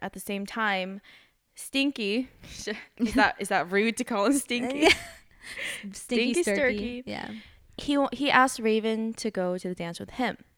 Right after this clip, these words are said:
Speaker 2: Mm-hmm.
Speaker 1: and, you know, she's just trying to avoid him this entire time. But at one point, he goes to her house,
Speaker 2: Mm-hmm.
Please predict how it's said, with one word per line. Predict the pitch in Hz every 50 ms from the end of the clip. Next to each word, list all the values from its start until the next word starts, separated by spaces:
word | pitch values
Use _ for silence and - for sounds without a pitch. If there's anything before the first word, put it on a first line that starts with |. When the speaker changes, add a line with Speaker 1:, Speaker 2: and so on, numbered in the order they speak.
| _ _ _ _ _ -
Speaker 2:
Mm-hmm. | 180 170 170 160 165 180 - _ - -
Speaker 1:
and, | 208 202 196 190 190 190 190 190 190 196 190 185 - - _ _ _ _ _ _ _ _ _ _ _ _ _ -
you | 233 226
know, | 196 180 175 185
she's | - - 220 214 196 -
just | 196 - -
trying | 202 196 190 185
to | -
avoid | 175 175 175 175 180 180
him | 196 190 190
this | 180 180 175 -
entire | 185 175 180 175 175 175
time. | - - 190 175 175 175 185 208 226 226 - _ _ _
But | - 196 185 - -
at | - - 185 190
one | 208 220
point, | 214 - 220 202 196 190 175 170 - -
he | - - 202 185
goes | 196 185 190 196 -
to | - 185
her | 170 175 160
house, | - - 254 254 - - - - - - - - - - -
Speaker 2:
Mm-hmm. | - 185 175 165 165